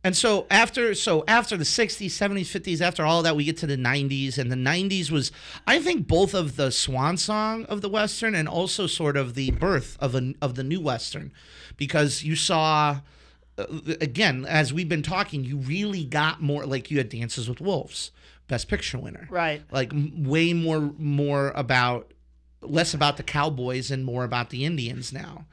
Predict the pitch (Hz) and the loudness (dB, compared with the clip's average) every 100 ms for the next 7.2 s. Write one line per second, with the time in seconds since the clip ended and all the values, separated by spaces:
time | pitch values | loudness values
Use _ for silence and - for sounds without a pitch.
0 | - - - 185 - 240 - 359 277 165 | -20 -20 0 0 2 2 4 6 8 8
1 | 196 202 135 147 156 147 160 156 147 156 | 6 4 0 2 0 0 2 4 4 2
2 | 131 123 - 185 190 127 120 123 120 - | -2 -4 -4 -2 0 0 -4 -6 -8 -10
3 | - - - 143 139 131 131 - - 240 | -20 -12 0 2 2 -2 -8 -14 -6 0
4 | 247 202 285 - 277 214 277 240 151 127 | 4 4 6 6 6 4 4 4 4 0
5 | 262 247 247 254 277 202 170 185 170 165 | -2 -2 -2 0 -2 -4 -8 -4 -4 -6
6 | 160 151 160 147 151 156 147 139 - 175 | -10 -10 -10 -10 -8 -8 -8 -10 -8 -6
7 | 160 156 | -4 -8